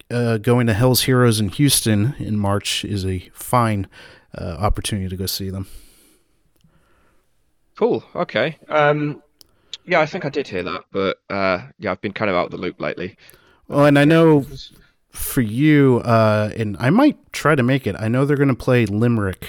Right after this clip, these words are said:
Speaker 1: in Ireland. Uh, I don't know if they're playing, I think they're playing London as well, though.
Speaker 2: Well, yeah, London would be easier for me, obviously, but, <laughs> um,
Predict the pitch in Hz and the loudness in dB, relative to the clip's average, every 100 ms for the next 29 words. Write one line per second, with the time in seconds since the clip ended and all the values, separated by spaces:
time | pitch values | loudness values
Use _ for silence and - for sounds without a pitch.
0 | - 98 95 101 104 95 90 90 - 98 | -10 -8 -6 -4 -4 -4 -6 -10 -12 -10
1 | 92 95 95 113 120 117 107 107 - 113 | -8 -10 -6 -4 -2 -2 -4 -8 -6 -8
2 | - - 269 226 165 131 113 107 107 95 | -6 -4 -2 0 0 0 2 2 0 -2
3 | 85 - - 90 95 90 85 92 - _ | -8 -12 -12 -8 -8 -8 -8 -12 -14 _
4 | _ _ _ _ _ _ _ _ _ _ | _ _ _ _ _ _ _ _ _ _
5 | - 90 82 - 85 85 _ _ 107 101 | 0 0 0 -4 -4 -4 _ _ -6 -6
6 | 92 85 85 90 92 90 - 92 92 90 | -6 -8 -6 -6 -6 -12 -12 -12 -10 -12
7 | - 101 95 - - - - 165 - 175 | -14 -14 -14 -10 -8 -8 -10 -12 -10 -8
8 | 202 - - - - - - - - 131 | -8 -8 -12 -14 -14 -16 -20 -20 -4 0
9 | 147 143 | 2 0